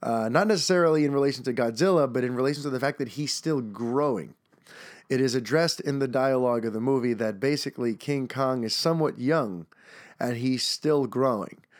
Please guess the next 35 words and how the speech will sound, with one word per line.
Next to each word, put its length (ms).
And 160
remember, 300
this 180
takes 260
place 400
in 240
the 200
early 280
seventies, 880
and 240
Godzilla 560
takes 240
place 640
present 340
day. 340
So 140
you 100
gotta 220
imagine 500
in 100
the 60
last 360
forty 420
years, 540
King 360
is, 200
you 120
know, 60
the, 380
Kong 440
has 200
grown 400
up 180
to 100
be 240